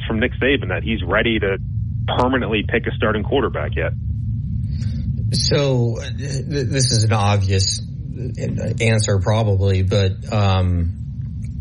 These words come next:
Speaker 2: Nick Saban's frustrated at this point with the quarterback play. Is that safe to say?
Speaker 1: Yeah, I, I think that's certainly fair. That's, that's what I wrote this morning. You know, it, if, if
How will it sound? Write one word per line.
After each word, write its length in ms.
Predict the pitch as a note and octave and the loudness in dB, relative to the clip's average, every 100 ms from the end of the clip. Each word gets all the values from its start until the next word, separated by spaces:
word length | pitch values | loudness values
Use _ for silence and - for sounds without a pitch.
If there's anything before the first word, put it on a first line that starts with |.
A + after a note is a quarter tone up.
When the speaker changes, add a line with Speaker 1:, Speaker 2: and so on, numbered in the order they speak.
| - | -6
Speaker 2:
Nick 600 | - - - - D3+ F3 | -6 -4 -4 -2 2 2
Saban's 380 | D#3 C3+ G#2 F#2+ | 2 2 2 0
frustrated 840 | - A2+ G2 G2+ F2+ F2 E2 - | 0 0 0 2 2 2 0 -2
at 100 | - G2 | -2 2
this 180 | F#2+ | 0
point 440 | - G2 F#2 E2+ - | 0 0 2 0 0
with 400 | A2 G#2 - - | 0 0 0 0
the 100 | G#2 | 0
quarterback 580 | - A2 F#2 F2 D#2+ E2 | 2 2 2 2 -2 -2
play. 380 | F#2 E2+ E2 E2 | 0 2 0 -2
Is 440 | - A#2 A#2 A2 G#2 | -2 0 0 2 4
that 240 | A2 G#2+ | 4 2
safe 320 | - A#2 G2 | 0 2 2
to 100 | - | 0
say? 380 | - G#2+ G2+ G2+ - - - - - - - - - | 0 2 4 2 0 -6 -8 -8 -6 -6 -4 -4 -4
Speaker 1:
Yeah, 220 | G#3 A3 C3 | 2 4 4
I, 320 | F#2 B2 C#3+ | 2 2 2
I 80 | A2+ | 0
think 160 | - | 0
that's 160 | D3 - | 0 0
certainly 300 | D3 C#3 B2 A2+ | 0 2 0 0
fair. 320 | A#2+ A#2 A#2 A2+ | 2 4 4 2
That's, 160 | A2+ A2+ | 0 -2
that's 180 | C3 - | -4 0
what 140 | B2+ | 0
I 20 | |
wrote 300 | G#2+ G#2 G2+ | 2 2 0
this 160 | - - | -4 -6
morning. 360 | G2+ G2 G2 G2 | -2 0 0 0
You 180 | G#2 G#2 | 0 0
know, 140 | F#2 | 0
it, 120 | F2+ - - - | -2 -2 -4 -4
if, 380 | - - C3 - | -2 -2 -2 0
if 140 | D#3 | 0